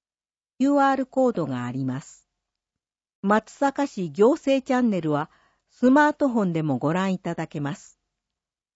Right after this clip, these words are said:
更新日、毎週火曜、金曜。今月の記事はすべて動画配信しています。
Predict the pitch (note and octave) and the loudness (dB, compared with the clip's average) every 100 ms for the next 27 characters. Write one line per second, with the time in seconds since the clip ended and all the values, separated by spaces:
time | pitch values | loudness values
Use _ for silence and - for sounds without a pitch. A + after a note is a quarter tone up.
0 | _ - C4+ C4 - A#3+ F#3 C#3 - _ | _ -2 0 0 -4 -4 -4 -8 -12 _
1 | _ _ _ F3 G#3+ C4+ - A3+ A3 G3+ | _ _ _ -6 -2 -2 -4 -4 -2 -2
2 | - G3+ G3 A#3 A#3 D3+ - _ - F#3+ | -6 -6 -2 0 0 -4 -10 _ -4 0
3 | G3 F#3 D#3 - _ _ _ _ _ _ | 0 -2 -4 -8 _ _ _ _ _ _
4 | _ _ _ _ _ _ _ D4 D4 D4 | _ _ _ _ _ _ _ 2 2 0
5 | - C4 C4+ - B3+ G#3 E3+ D#3+ - _ | -2 -2 -2 -4 -8 -4 -4 -4 -10 _
6 | _ _ _ C#4+ C#4 C4 E3 C#3+ _ - | _ _ _ -4 -2 -2 -4 -8 _ -2
7 | B3+ D4+ C#4+ C4+ C4+ C4 - D#3 C3+ - | 2 2 0 -2 -2 -4 -6 -6 -6 -8
8 | - C#3+ C3 D3 - | -6 -4 -4 -6 -12